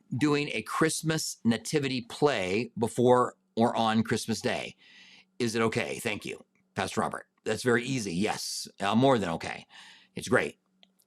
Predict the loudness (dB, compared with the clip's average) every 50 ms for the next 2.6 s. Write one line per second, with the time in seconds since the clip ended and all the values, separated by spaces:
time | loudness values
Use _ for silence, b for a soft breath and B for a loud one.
0 | _ _ -14 -8 -4 -2 -2 -2 0 -2 -2 -2 -2 -2 -2 0 0 0 0 0
1 | 0 0 0 -2 -4 -8 -10 -14 -18 -20 -20 B B B B B B B B B
2 | -4 -2 0 2 2 2 4 4 2 2 2 -2